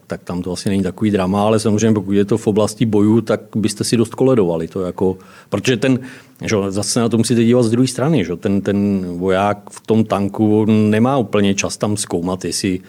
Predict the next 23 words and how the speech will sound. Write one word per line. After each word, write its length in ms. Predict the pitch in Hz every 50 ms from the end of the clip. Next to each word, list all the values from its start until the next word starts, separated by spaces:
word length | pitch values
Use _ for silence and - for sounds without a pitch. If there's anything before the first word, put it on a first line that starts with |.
| - - - - - - - - _ - - - - 82
vy 160 | 85 85 87 85
jste 260 | - - - 90 85
odstřelovač, 760 | 80 85 85 - - - 101 92 90 92 92 95 92 - -
anebo 300 | 98 92 92 90 95 90
jestli 260 | 92 90 - 104 90
vy 80 | 87
jste 240 | 90 - - - 101
novinář, 640 | 95 90 82 98 98 98 95 98 95 92 101 - -
protože 420 | - 113 82 85 92 95 110 110
na 120 | 104 98
tu 120 | 95 - 110
dálku 280 | 101 95 104 98 107
to 100 | 98 113
není 200 | 107 104 104 107
úplně 300 | 107 107 - 117 117 120
vidět. 220 | 117 131 131 - 117
On 120 | 92 95
tam 340 | 90 104 101 104 107 107 104
viděl 300 | 104 101 110 110 110 110
záblesk 460 | 104 113 104 107 104 117 110 - -
ty 120 | - 120 110
optiky, 600 | 104 107 - - 117 113 - 117 117 123 127 123 - - - - - - - _ - 120 135 123 - -
tak 160 | - 110 92